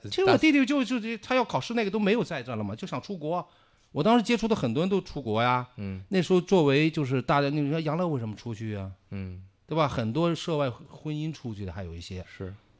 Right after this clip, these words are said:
Speaker 1: 啊，就是太多这样的情况了。
Speaker 2: 嗯。
Speaker 1: 那我当时我当导游，我就不想出去，所以
Speaker 2: 嗯。
Speaker 1: 我接触很多就直接办这个的。
Speaker 2: 嗯。
Speaker 1: 那个有一个大使馆说：“你怎么不想出去？”我接触别的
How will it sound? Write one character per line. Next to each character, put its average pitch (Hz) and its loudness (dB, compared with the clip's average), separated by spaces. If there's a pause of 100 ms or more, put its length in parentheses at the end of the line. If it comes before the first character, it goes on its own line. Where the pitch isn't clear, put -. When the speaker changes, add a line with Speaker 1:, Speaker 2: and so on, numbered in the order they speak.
(440)
Speaker 1:
啊， 98 -4 (540)
就 226 0
是 185 2 (120)
太 185 -2
多 131 -2
这 117 -2
样 110 0
的 104 -8 (160)
情 - -8
况 98 -4
了。 82 -8
Speaker 2:
嗯。 92 -12 (500)
Speaker 1:
那 269 -2
我 262 0
当 208 -2
时 214 -2
我 151 -2
当 175 -4
导 165 -2
游， 160 0
我 143 -2
就 247 -6
不 127 -10
想 92 -10
出 117 -12
去， 113 -6
所 190 -4
以 165 0
Speaker 2:
嗯。 - -14 (1300)
Speaker 1:
我 127 -2
接 202 2
触 214 4
很 143 0
多 143 -2
就 139 -6
直 120 -10
接 139 -10
办 131 -10
这 92 -12
个 90 -16
的。 - -20 (120)
Speaker 2:
嗯。 131 -6
Speaker 1:
那 143 -2
个 135 -2
有 101 -4
一 - -4
个 123 -4
大 127 -6
使 139 -8
馆 113 -6
说 151 -6
：“你 175 -2
怎 - -6
么 - -8
不 160 -4
想 151 -4
出 147 -8
去？” - -12
我 110 -8
接 160 -4
触 156 -6
别 110 -6
的 156 -4